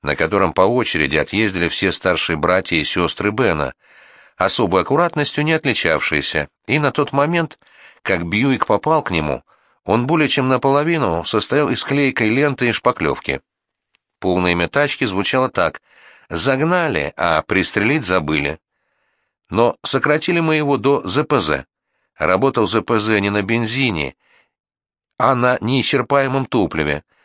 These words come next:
называющемся «Человеческая надежда». Садишься на обжигающее горячее виниловое сиденье и начинаешь надеяться, что тачка заведется. Потом Бен поворачивает ключ,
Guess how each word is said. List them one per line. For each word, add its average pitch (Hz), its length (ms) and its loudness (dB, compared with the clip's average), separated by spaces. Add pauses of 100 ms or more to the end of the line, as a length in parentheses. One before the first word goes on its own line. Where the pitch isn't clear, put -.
(160)
называющемся 101 1040 0
«Человеческая 107 880 0
надежда». 76 640 -2 (640)
Садишься 104 540 0
на 90 120 2
обжигающее 85 640 0
горячее 80 440 2
виниловое 82 520 0
сиденье 151 640 -2 (600)
и 190 100 2
начинаешь 196 500 0
надеяться, 123 640 0
что - 180 -2
тачка 139 380 0
заведется. 82 800 2 (300)
Потом 107 380 2
Бен 151 220 2
поворачивает 120 720 0
ключ, 123 440 0